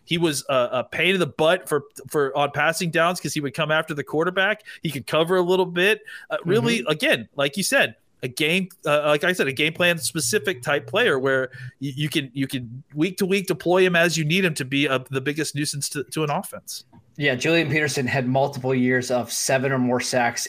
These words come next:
Speaker 2: and
Speaker 1: Yeah.
Speaker 2: double-digit pass deflections, which,
Speaker 1: Yeah.
Speaker 2: uh, that's, <laughs> that's pretty hard to do. So maybe, maybe that's gonna be our working comp.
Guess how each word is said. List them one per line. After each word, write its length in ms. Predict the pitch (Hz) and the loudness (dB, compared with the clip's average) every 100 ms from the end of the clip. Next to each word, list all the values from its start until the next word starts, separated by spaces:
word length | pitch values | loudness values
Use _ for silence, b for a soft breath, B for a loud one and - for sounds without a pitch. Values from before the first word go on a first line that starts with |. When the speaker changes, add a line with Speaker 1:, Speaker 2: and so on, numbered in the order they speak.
| - | -4
Speaker 2:
and 300 | 143 139 127 | -2 0 2
Speaker 1:
Yeah. 120 | 127 | 4
Speaker 2:
double-digit 420 | 180 147 131 135 | 4 2 -4 -2
pass 240 | 147 127 - | 2 2 0
deflections, 720 | 127 - 107 - - - - | -4 -4 -4 -6 -12 -12 -4
which, 340 | 151 147 - B B | -2 -2 -6 B B
Speaker 1:
Yeah. 100 | 123 117 - | -12 -8 0
Speaker 2:
uh, 280 | 120 117 | 0 2
that's, 320 | 143 190 202 - | 4 4 2 -4
<laughs> 140 | 151 | -2
that's 380 | - - 139 - | -2 0 0 4
pretty 260 | 208 190 | 4 6
hard 320 | 165 147 160 131 | 4 4 2 0
to 80 | |
do. 220 | 123 135 120 | 0 0 -2
So 300 | - 131 B B B - | -2 -2 B B B 0
maybe, 380 | 196 254 254 208 | 0 2 0 0
maybe 260 | 208 233 | 0 0
that's 260 | 196 190 185 | 2 2 0
gonna 220 | 180 170 | -2 0
be 120 | 151 | 2
our 140 | 147 135 | 2 4
working 380 | 135 135 127 110 | 2 0 -4 -4
comp. 240 | 113 | -6